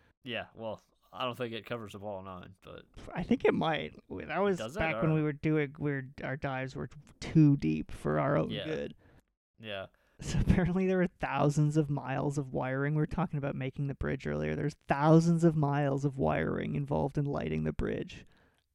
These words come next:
Speaker 2: I don't think it was wired very safely. I think all the electronics in this movie were done pretty fucking haphazardly.
Speaker 1: Yeah.
Speaker 2: Because apparently at first the lights were melting the plastic of the console 'cause they were just running too
Speaker 1: Well, that's
Speaker 2: hot.
Speaker 1: no good, yeah.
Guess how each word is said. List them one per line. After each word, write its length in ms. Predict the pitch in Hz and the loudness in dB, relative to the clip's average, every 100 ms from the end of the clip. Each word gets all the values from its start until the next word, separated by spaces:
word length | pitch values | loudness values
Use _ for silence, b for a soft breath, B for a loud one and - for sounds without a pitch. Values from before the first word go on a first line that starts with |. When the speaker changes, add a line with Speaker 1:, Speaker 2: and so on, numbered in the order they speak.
| _ | _
Speaker 2:
I 60 | 151 | 4
don't 180 | 202 | 4
think 180 | 226 220 | 6 6
it 40 | 226 | 6
was 160 | 180 - - | 4 2 0
wired 380 | 156 160 160 160 | 4 6 4 6
very 240 | 160 156 | 4 4
safely. 560 | 185 165 165 - - - | 2 2 2 0 -4 -8
I 60 | |
think 240 | - 190 220 | 0 2 4
all 80 | 190 | 2
the 100 | 175 | 2
electronics 540 | 151 151 151 139 143 | 0 -2 -4 -4 -4
in 60 | 139 | -8
this 100 | 135 | -4
movie 240 | 135 127 | -4 -2
were 80 | 127 | -4
done 260 | 123 127 131 | -6 -8 -6
pretty 220 | 143 147 147 - - | -8 -8 -14 -20 -14
fucking 260 | 139 139 131 | -12 -6 -6
haphazardly. 840 | 135 139 147 147 143 - 135 131 - | -6 -8 -6 -6 -6 -8 -6 -6 -8
Speaker 1:
Yeah. 300 | 123 120 131 B B B B B - | -8 -4 -4 B B B B B -4
Speaker 2:
Because 300 | 214 - 170 | 0 2 2
apparently 320 | 160 185 190 | 4 2 4
at 120 | 180 - | 0 4
first 340 | 170 175 - | 4 4 2
the 100 | 156 | -2
lights 400 | 139 139 151 - | 0 0 -2 -2
were 120 | 151 | -2
melting 500 | 139 131 139 147 151 | 0 0 0 0 2
the 120 | 147 151 | 2 0
plastic 500 | 147 131 151 - 156 | 0 -2 -4 -4 -4
of 100 | 147 | -2
the 80 | 147 | -4
console 720 | - 131 139 - 151 151 143 | -4 -4 -4 -2 0 0 0
'cause 120 | - 143 | -4 -8
they 80 | |
were 60 | 127 | -8
just 140 | 135 156 | -8 -6
running 260 | 156 147 | -2 0
too 180 | 147 147 | 2 0
Speaker 1:
Well, 140 | 143 | 2
that's 160 | 147 147 | 0 -2
Speaker 2:
hot. 60 | 131 | -6
Speaker 1:
no 40 | |
good, 360 | 107 110 98 104 | -8 -8 -8 -8
yeah. 400 | 107 104 101 | -10 -8 -10